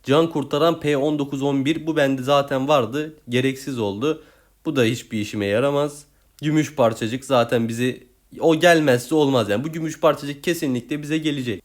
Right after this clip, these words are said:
Bu da sonuncu sandığımız galiba. Bununla da geçi kaldırıyorum. Şöyle arkadaşlar,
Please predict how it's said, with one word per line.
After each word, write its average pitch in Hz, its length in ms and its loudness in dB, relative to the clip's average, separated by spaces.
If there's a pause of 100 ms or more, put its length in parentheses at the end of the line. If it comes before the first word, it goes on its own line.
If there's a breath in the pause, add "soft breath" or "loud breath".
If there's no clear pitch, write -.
(100)
Bu 170 120 -2
da 175 100 4
sonuncu 165 440 2
sandığımız 123 520 2
galiba. 117 420 2
Bununla 143 280 -2
da 139 60 0
geçi 127 280 -2
kaldırıyorum. 139 680 0
Şöyle 143 500 0 (380 loud breath)
arkadaşlar, 135 680 2